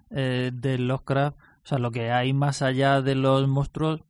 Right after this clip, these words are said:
o sea, Lovecraft no nos está contando, también, ¿no? Pero no nos está contando exclusivamente, eh, historias de, de criaturas gigantes, sino de que esas criaturas gigantes implican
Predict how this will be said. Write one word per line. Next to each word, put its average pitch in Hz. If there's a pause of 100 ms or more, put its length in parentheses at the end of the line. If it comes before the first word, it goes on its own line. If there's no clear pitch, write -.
(140)
o -
sea, 135
Lovecraft 151
no 160
nos 165
está 139
contando, 123
también, 127
¿no? 202
Pero 135
no 151
nos 151
está 139
contando 143
exclusivamente, 135 (280)
eh, 147
historias 143
de, 135
de 139
criaturas 135
gigantes, 139
sino 117
de 107
que 110
esas 110
criaturas 127
gigantes 131
implican 139